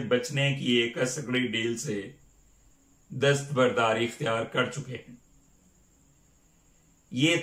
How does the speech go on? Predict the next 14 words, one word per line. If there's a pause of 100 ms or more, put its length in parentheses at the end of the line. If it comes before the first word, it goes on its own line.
तीसरा
दफाई
मुआहदा
है (2000)
जिससे (1160)
ट्रंप
को (100)
ओहदा
सदारत (1040)
पर
फाइज
होने
के
बाद